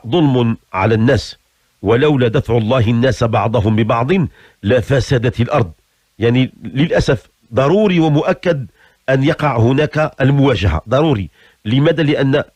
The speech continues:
سنة التدافع، "ولولا دفع الله الناس بعضهم ببعض لفسدت الأرض". أحيانا تكون الأزمات هي مقدمة لإعادة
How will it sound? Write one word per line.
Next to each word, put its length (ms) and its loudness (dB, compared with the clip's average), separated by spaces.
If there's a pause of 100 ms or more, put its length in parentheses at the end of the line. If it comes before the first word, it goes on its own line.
(120)
سنة 480 0
التدافع، 520 0 (540)
"ولولا 520 2
دفع 320 -2
الله 220 0
الناس 400 0
بعضهم 500 0
ببعض 420 0 (380)
لفسدت 880 0
الأرض". 300 -2 (600)
أحيانا 340 0
تكون 540 0 (340)
الأزمات 720 0 (180)
هي 420 2
مقدمة 680 0 (400)
لإعادة 640 0